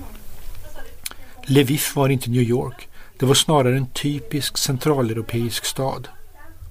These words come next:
Vi glömmer det gärna, men det var ju så här stora delar av Europa såg ut. Blandningen av folk och kulturer. Idag skulle vi använda det förfärliga ordet multikulturalism. Det finns ingen anledning att romantisera den värld Lviv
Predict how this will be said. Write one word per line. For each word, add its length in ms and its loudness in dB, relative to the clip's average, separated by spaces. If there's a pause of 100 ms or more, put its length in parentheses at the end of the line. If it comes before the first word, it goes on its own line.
(460)
Vi 100 4
glömmer 360 4
det 80 2
gärna, 420 0 (360)
men 100 2
det 80 6
var 100 6
ju 60 6
så 160 2
här 240 0
stora 500 0
delar 260 4
av 180 2
Europa 360 4
såg 200 2
ut. 340 -4 (320)
Blandningen 600 4
av 80 0
folk 380 2
och 100 0
kulturer. 640 -2 (540)
Idag 340 4
skulle 220 4
vi 120 6
använda 540 4 (300)
det 80 6
förfärliga 680 4
ordet 340 4
multikulturalism. 1120 2 (2250)
Det 80 8
finns 240 6
ingen 180 4
anledning 400 6
att 80 4
romantisera 800 2
den 220 0
värld 360 4
Lviv 280 4